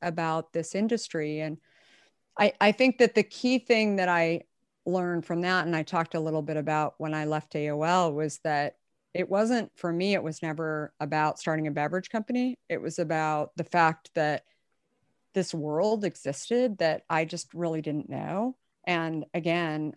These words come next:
I had learned so much about tech and I really wasn't learning. So,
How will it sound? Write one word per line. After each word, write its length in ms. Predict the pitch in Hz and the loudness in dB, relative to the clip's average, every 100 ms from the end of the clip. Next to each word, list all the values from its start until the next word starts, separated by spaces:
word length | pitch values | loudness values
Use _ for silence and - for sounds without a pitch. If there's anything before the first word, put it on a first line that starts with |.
| - | -4
I 120 | 165 | -2
had 180 | 170 160 | 0 -2
learned 300 | 160 156 - | -4 -4 -4
so 160 | 165 | -4
much 240 | 160 147 156 | -4 -6 -6
about 200 | 151 - | -6 -6
tech 360 | 190 214 - | -6 -6 -6
and 100 | - | -6
I 60 | 170 | -4
really 300 | 160 165 160 | -2 -2 -2
wasn't 480 | 151 143 151 190 - | -4 -6 -6 -8 -8
learning. 460 | 143 127 120 110 - | -10 -10 -10 -12 -14
So, 400 | - 202 185 | -4 0 0